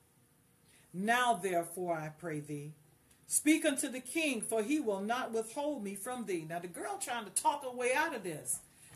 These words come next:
because back in that time, sisters and brothers could get married. Cousins could get married. First, second, and third cousins could get married. So there was no need for him to force himself upon her. This is inordinate affection.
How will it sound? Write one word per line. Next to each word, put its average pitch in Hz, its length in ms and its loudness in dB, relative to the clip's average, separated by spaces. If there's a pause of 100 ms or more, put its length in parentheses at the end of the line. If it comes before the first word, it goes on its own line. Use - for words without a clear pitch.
because 220 320 0
back 240 280 6
in 214 180 -4
that 339 300 2
time, 202 680 -4 (480)
sisters 302 480 4
and 254 140 -2
brothers 285 380 2
could 254 180 -6
get 294 220 -4
married. 302 420 2 (140)
Cousins 320 560 8
could 226 180 -6
get 220 180 -2
married. 180 360 -2
First, 294 280 0
second, 294 280 -2
and 262 120 -8
third 302 300 4
cousins 294 440 -4
could 233 140 -10
get 233 220 -6
married. 196 320 -4 (520)
So 285 220 8
there 277 200 4
was 269 180 4
no 277 240 -2
need 339 380 6
for 269 120 0
him 254 360 -2
to 247 160 -4
force 302 480 -2
himself 220 500 -2
upon 320 460 -2
her. 185 260 -6 (560)
This 269 320 4
is 285 220 -2
inordinate 247 680 0
affection. 226 600 -4